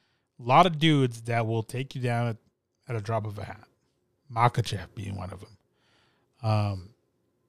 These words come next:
there's just a lot of dudes at a hundred fifty-five pounds that will take you down. Chandler, Justin Gaethje.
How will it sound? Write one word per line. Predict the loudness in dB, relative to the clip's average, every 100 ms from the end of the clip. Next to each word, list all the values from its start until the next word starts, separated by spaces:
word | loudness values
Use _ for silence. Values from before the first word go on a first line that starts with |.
| _ _ _ _ _ _
there's | -2 0
just | 2
a |
lot | 6 4
of | 4
dudes | 2
at | 2
a |
hundred | -2 -4
fifty-five | -6 -6 -6
pounds | -6 -4 -4 -4
that | -6
will | -8
take | -6 -6
you | -4
down. | -6 -6 -12 _ _ _
Chandler, | -4 -2 -2 -6 _ _ _ _ _ _ _ _ _ _ _ _
Justin | -2 -2 0
Gaethje. | 2 2 0